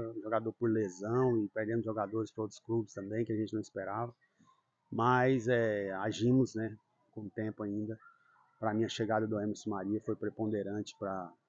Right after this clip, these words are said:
pra essa recuperação da Aparecidense. Ele tá de parabéns pela convocação pra seleção pré-olímpica,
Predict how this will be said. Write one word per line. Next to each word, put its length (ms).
pra 80
essa 160
recuperação 520
da 60
Aparecidense. 800
Ele 120
tá 120
de 100
parabéns 440
pela 180
convocação 640
pra 100
seleção 440
pré-olímpica, 640